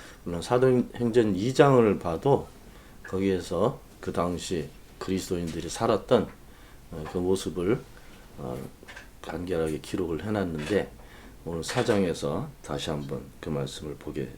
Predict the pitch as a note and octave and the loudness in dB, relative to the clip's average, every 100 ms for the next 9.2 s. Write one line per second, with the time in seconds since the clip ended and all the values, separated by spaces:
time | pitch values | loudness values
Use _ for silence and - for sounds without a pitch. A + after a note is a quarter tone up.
0 | - - D2+ C2+ C2 - - D#3+ D#3 - | -16 -10 -8 -8 -10 -12 6 10 10 8
1 | - - - - - - - - - - | 2 -16 -18 -18 -20 -20 -18 -10 -10 -10
2 | - - - - - - - - F#2+ F#2+ | -16 -18 -18 -18 -18 -20 -20 -8 -2 0
3 | F#2 G2 G#2 G2 F2 - - - - - | 2 2 4 4 0 -6 -20 -20 -20 -20
4 | - - - C3+ C3 B2 A2+ A#2 G2+ G#2+ | -20 -10 0 0 0 0 4 4 4 0
5 | G2+ B2 A2+ - D#3+ D#3 C3 - G#2 F#2+ | 0 0 -2 -2 -2 4 4 6 2 4
6 | E2+ C#2 - D#2 F2 - F#2 A#2 - - | 2 2 -2 0 0 0 4 4 4 -4
7 | - - - - - - - C#2+ C2 - | -18 -20 -20 -20 -20 -16 -10 -8 -8 -8
8 | - F#2 G#2 A2 G#2 - A2 G2+ F2+ E2+ | -6 2 4 6 4 2 0 2 0 0
9 | F#2+ | -2